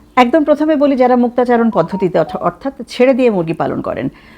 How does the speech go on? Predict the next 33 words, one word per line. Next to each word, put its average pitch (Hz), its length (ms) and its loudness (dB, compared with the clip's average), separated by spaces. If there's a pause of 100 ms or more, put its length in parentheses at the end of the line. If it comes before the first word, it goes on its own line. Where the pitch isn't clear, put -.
(160)
তো 220 220 2
যখন 233 380 2
বৃষ্টি 269 340 0
আসে 247 300 0
কিছু 285 300 -4
মুরগি 269 300 0
কিন্তু 269 320 0
শেডে 240 280 2
উঠে 175 260 0
যায়, 127 340 0
আর 156 260 -2
বেশিরভাগ 285 560 -2
মুরগি 277 300 0
দেখা 247 260 -2
যায় 240 300 0
ওরা 196 160 0
বৃষ্টিতে 160 400 -6
ভেজে, 156 360 -2 (420)
আর 170 120 4
একবার 233 280 2
ভেজে 269 220 2
অভ্যাস 269 320 0
হয়ে 262 100 4
গেলে 254 200 0
কিন্তু 277 200 -2
সমস্যা 170 380 -4
হয়ে 180 200 2
যায়। 135 180 0 (100)
যাই 220 180 2
হোক, 247 220 -4 (400)
সরাসরি 247 340 0
কথায় 233 260 2
আসি। 233 280 -2